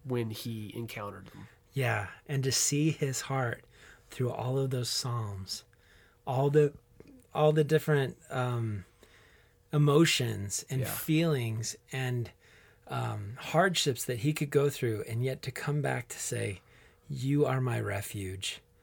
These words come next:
Speaker 2: The Lord is my shepherd.
Speaker 1: Yeah.
Speaker 2: I shall not want." Such an encouragement.
Speaker 1: Yeah, I feel like we're saying goodbye to a good friend after looking at all of these,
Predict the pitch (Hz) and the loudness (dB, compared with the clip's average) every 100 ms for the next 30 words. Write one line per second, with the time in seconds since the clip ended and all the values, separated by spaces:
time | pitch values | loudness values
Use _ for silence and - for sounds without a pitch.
0 | _ _ - 131 139 156 156 139 123 - | _ _ -4 0 4 6 4 0 -2 -2
1 | 117 104 107 98 - - _ _ _ _ | -2 -6 -8 -10 -14 -20 _ _ _ _
2 | _ _ - - - - 120 - 123 113 | _ _ -18 -16 -16 -8 -4 -2 -2 -4
3 | 110 107 101 95 - - - _ _ _ | -6 -8 -10 -10 -12 -20 -20 _ _ _
4 | _ - - - _ - - 160 156 165 | _ -20 -20 -20 _ -6 2 4 6 6
5 | 143 - 139 131 123 120 110 - _ _ | 4 4 4 4 4 2 -2 -8 _ _
6 | 113 117 - - 139 - 156 147 151 - | 0 0 0 -2 -4 2 4 6 4 2
7 | 151 135 131 123 131 120 120 123 139 160 | 4 4 2 4 6 6 2 2 0 2
8 | 139 127 123 123 123 - 127 131 - 123 | 0 2 2 0 -2 -4 -2 -2 -2 -2
9 | 123 127 135 135 127 123 120 110 - | 0 4 6 4 2 0 0 2 2